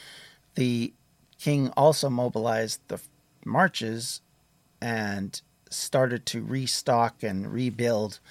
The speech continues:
as many of the castles in Wales as possible, from Carnarvon to Cardiff. And, but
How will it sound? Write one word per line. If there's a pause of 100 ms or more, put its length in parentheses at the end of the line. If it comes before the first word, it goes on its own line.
(340)
as
many
of
the
castles
in
Wales
as
possible,
from
Carnarvon
to
Cardiff. (720)
And, (840)
but